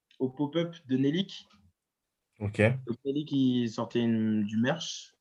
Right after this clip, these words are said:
Speaker 1: Pour, euh, voilà, il sortait du merch, tout simplement. Et il avait booké pas mal de D J, dont Marwan. Donc moi, j'étais juste venu en mode donner la force à Marwan et tout. Et du coup, j'ai rencontré Nelik. Belle connexion, shout out à lui. Un bon gars, mon ref de ouf.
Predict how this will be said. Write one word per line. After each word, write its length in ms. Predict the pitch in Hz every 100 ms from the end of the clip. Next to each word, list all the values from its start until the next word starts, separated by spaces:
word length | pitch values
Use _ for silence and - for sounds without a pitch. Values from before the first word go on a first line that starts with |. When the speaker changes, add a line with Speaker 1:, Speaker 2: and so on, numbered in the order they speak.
| -
Speaker 1:
Pour, 260 | 98 101
euh, 600 | 98 98 98 98 98 104 123 101 90
voilà, 180 | 95 104
il 60 | 95
sortait 240 | - -
du 120 | 110 101
merch, 300 | 110 - -
tout 60 |
simplement. 500 | - - - 113 - _ - - _ _ -
Et 100 | 139
il 80 | 139
avait 220 | 139 135
booké 340 | 135 131 - 160
pas 140 | 147
mal 160 | 147 143
de 80 |
D 140 | 131 120
J, 160 | 127 165
dont 160 | 143
Marwan. 500 | 131 120 117 156 190 - _ _ _ - - _
Donc 140 | 135 135
moi, 80 | 294
j'étais 160 | 175
juste 180 | 175 180
venu 160 | 180 190
en 100 | 170
mode 200 | 156 143
donner 180 | 143
la 140 | 139 135
force 240 | 135 127
à 40 | 110
Marwan 380 | 98 107 135
et 80 | 107
tout. 220 | 104 156 147
Et 200 | 104 101
du 140 | 101
coup, 120 | -
j'ai 80 | 120
rencontré 440 | 110 101 98 - 110
Nelik. 500 | 104 117 147 147 _ - _ _ -
Belle 220 | 113 127
connexion, 540 | 123 127 120 113 127 123
shout 140 | 120
out 220 | 110 110 110
à 20 |
lui. 380 | 104 120 165 - _
Un 120 | - 101
bon 180 | 110 127
gars, 420 | 113 127 - -
mon 160 | 110 110
ref 240 | 104 120
de 80 | 107
ouf. 340 | 107 151 -